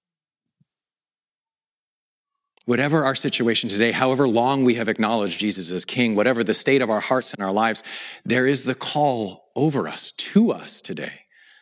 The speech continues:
to come further out, to leave death and all its friends further behind, to more completely welcome Jesus' life-giving rule.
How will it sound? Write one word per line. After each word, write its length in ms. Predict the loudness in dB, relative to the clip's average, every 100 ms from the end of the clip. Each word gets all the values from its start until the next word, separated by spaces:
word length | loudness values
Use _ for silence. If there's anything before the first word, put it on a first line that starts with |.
| _ _ _ _ -14
to 100 | -10
come 200 | -8 -6
further 340 | -6 -4 -6
out, 280 | -8 -14 -20 _ _ _ _ _ _ _ _ _ _
to 80 | -8
leave 200 | -4 -2
death 380 | 0 -2 -4 -10
and 100 | -6
all 200 | -2 -2
its 140 | -2
friends 460 | -6 -4 -4 -2 -2
further 360 | -2 -4 -2 -4
behind, 720 | -4 -6 -4 -4 -6 -10 -14 _ _ _ _ _ _ _ _ -14
to 100 | -8
more 180 | -6 -4
completely 460 | -6 -2 -2 0
welcome 420 | -4 -6 -8 -10 -8
Jesus' 360 | -8 -6 -6
life-giving 520 | -8 -8 -10 -10 -10
rule. 320 | -8 -8 -10